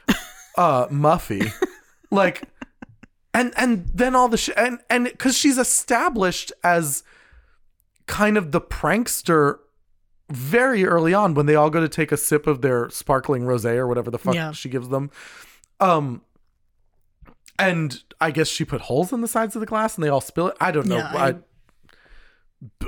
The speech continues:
Speaker 1: who, who the fuck
Speaker 2: <laughs>
Speaker 1: knows? Uh, another very strange moment. But, um, yeah,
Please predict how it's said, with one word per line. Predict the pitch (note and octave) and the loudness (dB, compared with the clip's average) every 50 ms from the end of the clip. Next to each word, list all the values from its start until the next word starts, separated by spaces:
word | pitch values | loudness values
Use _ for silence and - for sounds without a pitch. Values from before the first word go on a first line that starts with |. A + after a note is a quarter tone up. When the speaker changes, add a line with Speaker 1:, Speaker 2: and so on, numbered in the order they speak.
| - G3 | -6 -2
Speaker 1:
who, | - - A#3+ B3+ | 2 2 4 4
who | G3 G#3+ A#3 B3 | 4 4 4 4
the | F#3+ F3+ | 4 4
fuck | - G3+ E3+ - | 4 4 4 4
Speaker 2:
<laughs> | |
Speaker 1:
knows? | D#3+ - A2 A2+ - - | 0 -2 -2 -4 -6 -4
Uh, | - A3 A#3+ A3+ F#3+ F#3 G#3 G3+ | -2 2 4 4 4 4 4 4
another | G3 G3+ G#3 F#3+ F#3+ E3+ | 2 2 2 2 0 0
very | C#3+ C3+ G#3+ C#3 C#3 - - F3+ F3+ F3+ F3+ | 0 -2 -4 -4 -2 0 2 2 4 4 2
strange | - - - - - D#3+ D3 D3+ D#3 D#3 C3 C3+ | 0 -2 -4 -2 2 2 2 2 2 0 -4 -2
moment. | C3+ C#3 C3 C#3 C#3 A2+ A2 C3 - - - - - - - - - | -2 0 0 0 -2 -4 -8 -10 -12 -16 -18 -16 -16 -18 -16 -6 -2
But, | C3+ G3 F3+ D#3+ - G#2 - - | 2 2 2 2 0 -2 0 2
um, | F3 E3 D3+ D3 C#3+ C#3 C#3 - _ _ _ - - _ _ - - _ - | 2 2 2 0 -2 -6 -8 -10 _ _ _ -20 -20 _ _ -20 -20 _ -10
yeah, | G3 F3 F#3 A#3+ G#3 E3 D#3+ | -6 0 2 2 4 2 2